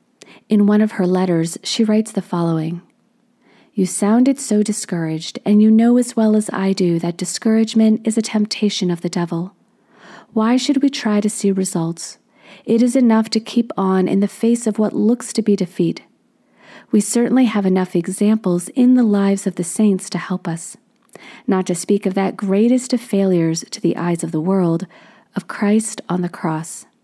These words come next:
Why look for response? After all, we can only do what lies in our power and leave all the rest to God, and God will attend to it.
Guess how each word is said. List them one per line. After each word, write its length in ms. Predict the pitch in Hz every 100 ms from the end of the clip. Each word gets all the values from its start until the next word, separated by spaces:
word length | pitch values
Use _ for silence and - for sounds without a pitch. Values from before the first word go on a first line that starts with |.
| _ _ _ _ - - -
Why 260 | 226 269
look 280 | 277 240 240
for 180 | - 190
response? 760 | 180 - - 160 160 - - _ _ _ - - -
After 360 | 202 - 202
all, 220 | 208 208
we 80 | 196
can 300 | 208 214 - -
only 420 | 220 240 247 247
do 260 | 233 226
what 160 | 202 196
lies 500 | 185 185 185 180 180
in 120 | -
our 140 | 180 175
power 480 | - 175 175 165 -
and 200 | 196 190
leave 240 | 202 208 -
all 240 | 196 208
the 120 | 202
rest 300 | 190 180 -
to 80 | -
God, 420 | 175 170 165 165 - _ _ _
and 220 | - 214
God 280 | 196 208 208
will 200 | 196 196
attend 400 | 190 - 190 180
to 160 | - 170
it. 180 | 160